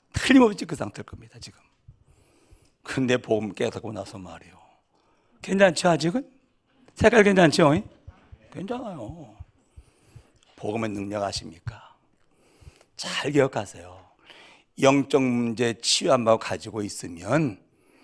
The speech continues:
그 영적 문제로 인생 마칩니다. 아셨습니까? 틀림없습니다, 그거는. 그, 그 쭉 흘러내려온 가문 영적 문제 그 치유 안 받고 그대로 가지고 있으면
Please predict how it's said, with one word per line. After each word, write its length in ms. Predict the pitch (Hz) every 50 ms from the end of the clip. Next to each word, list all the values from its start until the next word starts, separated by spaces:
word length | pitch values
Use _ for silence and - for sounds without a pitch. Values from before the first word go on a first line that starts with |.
| _ _ _ _ _ _ _ _
그 180 | - - - 165
영적 460 | 165 156 156 143 - - 175 175 143
문제로 360 | 127 135 131 123 113 131 135
인생 280 | 135 123 110 113 113 113
마칩니다. 560 | 104 90 - - - - - - - - - -
아셨습니까? 680 | 113 120 139 131 - 139 143 143 - - 123 - - _ _ _ _ _ _ _ _ -
틀림없습니다, 720 | - - - 269 294 269 220 - - - 120 98 - -
그거는. 200 | - - - _ _ _ _ _ _ _ _ _ _ _ _ _ _ _ _ _ _ _ _ _ _ _ _ _ _ _ _ _ _ _ _ _
그, 560 | - - - 214 214 208 208 202 - - - - - - - - _ _ _ _ - - -
그 100 | - 147
쭉 260 | 143 - 185 185 196 202 -
흘러내려온 560 | 233 226 214 208 190 175 175 175 165 165 175
가문 240 | - 135 151 165 175
영적 300 | 170 151 151 139 - 165
문제 240 | 151 147 147 151 165
그 140 | 156 185 180
치유 220 | - - - 226
안 80 | 208 180
받고 100 | 180 180
그대로 200 | - 160 170 165
가지고 280 | 131 143 135 123 151 175
있으면 600 | 147 113 127 131 151 220 233 208 202 214 247